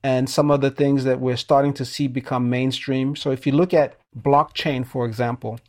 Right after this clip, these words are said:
and cryptocurrency specifically, you might be surprised to see that there are African countries that are actually in the top ten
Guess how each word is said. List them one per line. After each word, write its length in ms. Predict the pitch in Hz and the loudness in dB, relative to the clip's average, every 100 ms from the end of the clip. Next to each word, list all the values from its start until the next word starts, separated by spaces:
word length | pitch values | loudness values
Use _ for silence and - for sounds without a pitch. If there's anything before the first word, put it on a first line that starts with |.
| _ _ | _ _
and 220 | 131 127 | -6 -6
cryptocurrency 1040 | 127 - - - 131 - 139 135 - 123 123 - _ _ | -2 -2 -2 -2 -2 0 0 0 -6 -8 -8 -14 _ _
specifically, 840 | - - 127 147 - 143 120 120 - _ _ _ _ | -16 -12 -4 -4 -4 -6 -6 -8 -12 _ _ _ _
you 220 | 139 151 | -2 2
might 260 | 160 240 - | 4 2 0
be 60 | |
surprised 500 | - 190 - 190 190 | -2 -2 2 2 2
to 80 | 170 | -2
see 200 | - 190 | -2 0
that 280 | 156 139 131 | 2 0 0
there 140 | 139 | -2
are 200 | - 156 | 0 2
African 380 | 180 208 190 143 | 2 0 0 -2
countries 480 | - 196 254 - 123 | 0 -2 -2 -4 -4
that 100 | 123 | -2
are 80 | 120 | 0
actually 340 | 143 - 147 | -2 0 -2
in 80 | 135 | 0
the 100 | 123 | -4
top 380 | - 165 151 - | 0 0 0 -4
ten 420 | - 170 156 156 | -2 0 0 -2